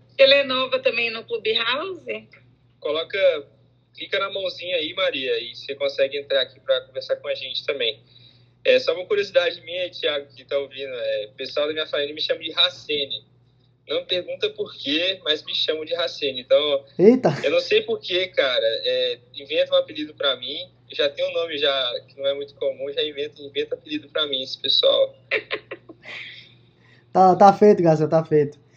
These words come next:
Speaker 3: É, eu, eu vou pegar um assunto aqui interessante da gente falar também, que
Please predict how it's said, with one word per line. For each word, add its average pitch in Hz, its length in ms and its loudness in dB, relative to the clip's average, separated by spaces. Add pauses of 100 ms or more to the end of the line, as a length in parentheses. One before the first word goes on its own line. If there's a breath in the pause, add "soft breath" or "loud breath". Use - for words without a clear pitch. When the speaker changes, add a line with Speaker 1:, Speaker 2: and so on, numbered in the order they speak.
(380 soft breath)
Speaker 3:
É, 180 680 8
eu, 185 220 0 (160)
eu 196 320 8
vou 208 140 6
pegar 220 240 6
um 240 40 6
assunto 233 320 4
aqui 226 140 2
interessante 220 500 0
da 196 80 0
gente 196 220 0
falar 190 220 2
também, 180 520 0 (600)
que 151 840 2